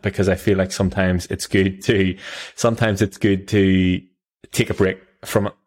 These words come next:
Um, and I spoke to Matt earlier on to see if he had any sort of insight as to, you know, a way to go with this. And he said the same thing. Sometimes he just takes a break because we can get so caught up in what the data and what the information says that we sort of neglect what our own internal computer says.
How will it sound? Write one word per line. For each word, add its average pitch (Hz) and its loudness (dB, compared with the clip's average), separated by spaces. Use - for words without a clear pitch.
Um, 90 2
and 98 2
I 92 2
spoke - -2
to 104 2
Matt 95 0
earlier 90 2
on 87 0
to 98 -6
see 101 0
if 95 0
he 101 0
had 90 2
any 85 0
sort 92 0
of 82 0
insight 92 0
as 90 0
to, 85 0
you 107 2
know, 82 0
a 92 0
way 90 2
to 87 0
go 90 0
with 90 0
this. 101 -2
And 90 0
he 92 2
said 95 0
the 92 0
same 90 0
thing. 87 0
Sometimes 92 -2
he 95 0
just - -10
takes - -2
a - -8
break 85 -2
because - 0
we 117 -2
can 117 0
get 113 0
so 127 2
caught 120 0
up 107 0
in 101 0
what 95 0
the 92 -4
data 92 2
and 107 0
what 92 -2
the 95 0
information 92 -2
says 98 2
that - -4
we 95 -2
sort 113 2
of 107 0
neglect 92 -2
what 92 2
our 95 2
own 95 2
internal 90 0
computer 98 0
says. 127 0